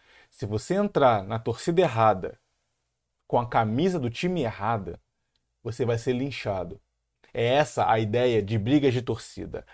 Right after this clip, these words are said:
A razão foi suspensa, né?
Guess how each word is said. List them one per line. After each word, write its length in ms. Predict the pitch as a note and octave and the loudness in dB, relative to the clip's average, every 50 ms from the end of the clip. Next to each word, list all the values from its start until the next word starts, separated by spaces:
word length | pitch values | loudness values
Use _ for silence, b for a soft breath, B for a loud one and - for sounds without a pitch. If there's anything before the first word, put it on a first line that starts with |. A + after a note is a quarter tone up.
| B B B B | B B B B
A 80 | B A2+ | B 0
razão 400 | G#2+ A2+ A2 G#2 G2+ B2 C#3+ C3+ | 2 2 2 2 2 0 0 0
foi 160 | - D3+ C3 | 0 -2 -2
suspensa, 760 | - E3 D3+ - - - B2 A#2+ A2+ A2 A2+ - - G2 F#2+ - _ _ _ _ _ _ _ _ _ _ _ _ _ _ _ - - | -4 -6 -10 -8 -6 -4 -2 -2 -2 -2 -4 -8 -12 -14 -14 -16 _ _ _ _ _ _ _ _ _ _ _ _ _ _ _ -20 -18
né? 140 | - - | -18 -18